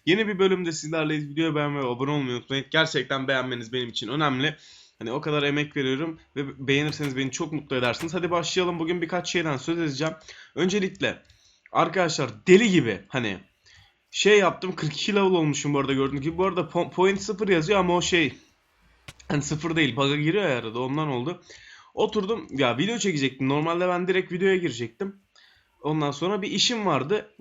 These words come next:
On beş dakika sonra gitmem gerekiyordu. Yani tam on beş dakika da değil. On beş dakika dedi, bir arkadaş çağırmıştı.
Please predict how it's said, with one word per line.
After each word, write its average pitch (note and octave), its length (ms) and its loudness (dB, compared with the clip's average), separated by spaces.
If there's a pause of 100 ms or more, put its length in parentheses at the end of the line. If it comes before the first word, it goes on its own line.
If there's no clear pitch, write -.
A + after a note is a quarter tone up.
(120)
On F#3 200 2
beş G3 200 0
dakika F3+ 200 -4
sonra F3 160 -2
gitmem F#3 400 -2
gerekiyordu. D3+ 600 0 (640)
Yani A#2+ 200 0
tam F#3 220 6
on F#3 160 2
beş E3+ 180 -2
dakika D#3+ 240 -4
da C3 100 -2
değil. A2 120 -2
On E3 240 0
beş D#3+ 180 -4
dakika E3 320 -2
dedi, C#3 200 0
bir B2+ 100 0
arkadaş C3+ 480 -2
çağırmıştı. A2 600 -6